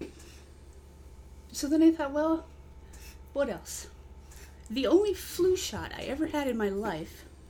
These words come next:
was six months before they diagnosed me. My daughter was, is an R N,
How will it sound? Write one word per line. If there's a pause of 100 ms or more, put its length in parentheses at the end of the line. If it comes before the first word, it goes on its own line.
(2500)
was (580)
six
months
before
they
diagnosed
me. (920)
My
daughter
was, (720)
is
an
R
N,